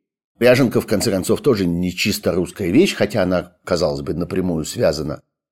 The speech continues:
с русской печью, вот с этой вот огромной-огромной, которая занимает полдома. В действительности ряженка есть, э, по всей Восточной Европе, включая Балканы, например. И на Кавказе она есть, и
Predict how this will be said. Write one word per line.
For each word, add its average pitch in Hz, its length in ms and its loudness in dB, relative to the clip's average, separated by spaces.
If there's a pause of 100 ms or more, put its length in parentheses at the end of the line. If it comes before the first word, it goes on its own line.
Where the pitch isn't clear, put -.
(160)
с 87 560 0
русской 85 380 -4
печью, 170 400 4
вот 120 160 0
с - 60 -2
этой 113 140 0
вот 95 180 -2
огромной-огромной, 98 920 2
которая 85 440 -4
занимает 85 580 -4 (300)
полдома. 95 580 4 (560)
В 95 120 -4
действительности 120 580 2
ряженка 104 480 2
есть, 110 560 2
э, 85 400 0
по 87 160 -6
всей - 180 -4
Восточной 76 460 -4
Европе, 139 600 4
включая 85 480 -4
Балканы, 147 600 2
например. 104 640 -2 (440)
И 113 80 0
на 98 100 -2
Кавказе 165 580 4
она 123 180 4
есть, 95 560 0
и 85 720 0